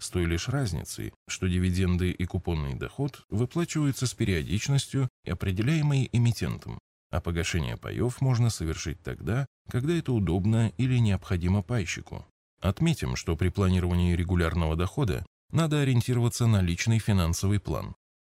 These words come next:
Если человек находится в стадии накопления капитала, работает и регулярно получает текущий доход, то выплата промежуточного дохода для него вообще может быть неактуальна. Особенно с учетом того,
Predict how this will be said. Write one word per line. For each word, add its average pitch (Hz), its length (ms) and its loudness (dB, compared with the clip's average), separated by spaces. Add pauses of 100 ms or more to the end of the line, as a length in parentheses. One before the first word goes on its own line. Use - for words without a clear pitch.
Если 92 320 2
человек 87 420 2
находится 87 540 0
в - 40 -4
стадии 80 460 0
накопления 87 640 2
капитала, 101 640 -2 (200)
работает 143 600 0
и 131 60 4
регулярно 90 500 2
получает 87 520 0
текущий 95 420 -2
доход, - 400 -4 (260)
то 120 140 0
выплата 156 420 0
промежуточного 113 720 2
дохода 113 440 0
для 87 180 2
него 80 320 0
вообще 95 360 -2
может 143 300 0
быть 98 260 0
неактуальна. 76 760 -2 (640)
Особенно 87 480 2
с - 80 -2
учетом 78 420 -2
того, 85 400 -2